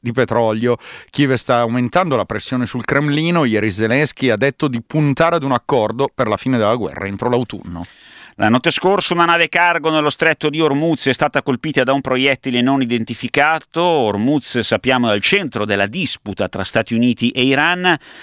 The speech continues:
Speaker 2: Secondo l'amministrazione Trump le due parti hanno ripreso il negoziato, Teheran però nega.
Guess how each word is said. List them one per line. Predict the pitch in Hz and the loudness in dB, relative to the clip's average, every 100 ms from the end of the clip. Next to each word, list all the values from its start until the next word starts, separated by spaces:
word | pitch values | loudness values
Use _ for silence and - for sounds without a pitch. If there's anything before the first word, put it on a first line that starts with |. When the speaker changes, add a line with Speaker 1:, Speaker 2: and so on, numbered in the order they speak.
| - | -20
Speaker 2:
Secondo | - 117 143 147 | -4 -2 0 2
l'amministrazione | 135 120 120 - 127 - 139 127 | 2 2 -2 -2 -4 0 -2 0
Trump | 139 135 107 | 0 0 -2
le | 131 | 0
due | 123 | 0
parti | - 127 - 117 | 0 -2 -2 -2
hanno | 123 117 | 0 0
ripreso | 110 127 131 117 | 0 0 0 2
il | 110 | 0
negoziato, | 113 123 151 - 85 76 101 | 0 -2 -4 -4 -4 -2 -6
Teheran | - 143 95 87 90 | 0 0 0 -6 -2
però | 135 87 85 | -2 0 -4
nega. | 113 104 78 - | -4 -4 -4 -14